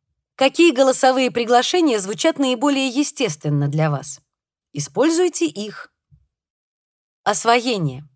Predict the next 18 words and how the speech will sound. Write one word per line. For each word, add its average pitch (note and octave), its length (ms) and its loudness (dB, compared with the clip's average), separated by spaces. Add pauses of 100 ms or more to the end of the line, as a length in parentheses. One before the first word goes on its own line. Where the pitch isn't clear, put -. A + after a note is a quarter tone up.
(1300)
Бывает D#4 560 2
так, D#4 160 4
что - 240 -4
вы B3+ 120 -2
случайно C4 600 0
используете B3 840 -4 (120)
голосовое B3 640 0
отрицание. D3+ 680 -6 (920)
Пересмотрите C#4+ 760 0
записи G3 420 0
своих F#3+ 400 0
выступлений C#4+ 680 -2 (280)
или E4 220 4
позвоните D#4 680 0
кому-нибудь. D3+ 720 -2 (840)
Сигнал. A#3+ 600 0 (680)
Голосовое C4 760 4
копирование. C#3+ 760 -4